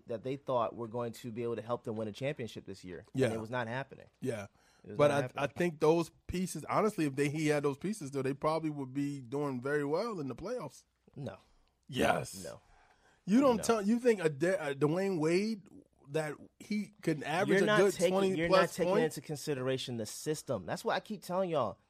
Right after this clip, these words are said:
Speaker 1: that the players that, that are in Cleveland are not doing well because of the system that they have in Cleveland.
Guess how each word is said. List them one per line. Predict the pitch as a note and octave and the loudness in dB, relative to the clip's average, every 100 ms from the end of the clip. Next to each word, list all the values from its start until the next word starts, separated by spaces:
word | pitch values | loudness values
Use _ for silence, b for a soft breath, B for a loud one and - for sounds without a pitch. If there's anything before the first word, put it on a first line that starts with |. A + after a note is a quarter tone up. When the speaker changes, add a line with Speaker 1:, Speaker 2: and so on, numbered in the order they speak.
| _ - | _ -4
Speaker 1:
that | C#3+ D3+ C#3 - _ _ _ _ _ | 4 4 4 -2 _ _ _ _ _
the | D#3 | -12
players | - F3+ F#3+ E3+ | -4 0 0 -2
that, | C3 C#3+ - C3+ | 0 0 0 -2
that | C3 | 0
are | B2+ | 0
in | - C3+ B2+ B2 A2 _ | -2 -4 -4 -8 -12 _
Cleveland | - F3+ G3+ C3+ A2 | -8 -6 -4 -6 -6
are | A#2 | -6
not | B2 C#3+ A2+ G2+ | -4 -4 -4 -8
doing | C3 G#3 C3+ | -6 -4 -2
well | A2 G#2 | -4 -4
because | A#2 - A#2+ A2+ | -8 -6 -6 -6
of | G2 | -12
the | G2+ | -14
system | - - F3+ - E2 _ _ - | -12 -8 -8 -8 -10 _ _ -10
that | B2 | -8
they | |
have | B2+ C3 D#3 A#2+ | -4 0 0 -2
in | |
Cleveland. | B2 B3+ C4 C#2+ | -6 -10 -10 -16